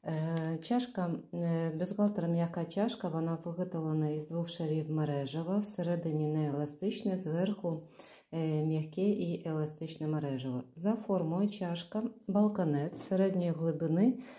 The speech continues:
і максимально відкрита лінія декольте. В цьому бюстгальтері немає бокової кісточки і в застібці два ряда гачків. Бретелі незйомні.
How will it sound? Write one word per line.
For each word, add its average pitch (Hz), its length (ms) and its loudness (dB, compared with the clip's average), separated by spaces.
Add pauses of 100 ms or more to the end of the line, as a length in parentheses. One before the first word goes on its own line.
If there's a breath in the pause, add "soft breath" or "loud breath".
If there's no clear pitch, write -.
(180 loud breath)
і 240 120 6
максимально 196 640 4
відкрита 160 600 -2
лінія 156 380 0
декольте. 147 600 -4 (840 loud breath)
В - 60 -10
цьому 226 240 6
бюстгальтері 180 680 2
немає 180 420 4
бокової 151 560 -2
кісточки 226 760 -2
і 208 420 6
в 190 60 2
застібці 175 520 -4
два 170 280 0
ряда 156 280 0
гачків. 147 560 -6 (680 loud breath)
Бретелі 190 640 4
незйомні. 156 1120 4